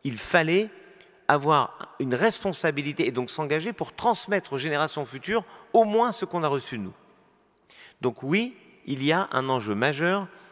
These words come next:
à être, euh, euh, responsable du futur. La question que je voulais poser sur votre formulation, c'est s'engager de façon radicale.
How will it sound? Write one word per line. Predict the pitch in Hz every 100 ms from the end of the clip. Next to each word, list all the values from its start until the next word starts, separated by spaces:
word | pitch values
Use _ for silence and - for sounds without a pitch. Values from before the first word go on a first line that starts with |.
| - -
à | 131 147
être, | 170 - 123
euh, | 113 104 - - - _ _ -
euh, | - -
responsable | - 170 - 175 160 - 156 180 - - - - _ _ -
du | 131
futur. | 139 - - 87 _ _ -
La | 139
question | 170 220 247
que | 190
je | 147
voulais | 151 156
poser | 127 131 127
sur | - 101
votre | 98 -
formulation, | - 139 131 113 113 - 180 180 - - -
c'est | - 170 185 - - - _ -
s'engager | - 175 160 156 143 170
de | 147 123
façon | - 135 - 160
radicale. | 113 127 107 95 98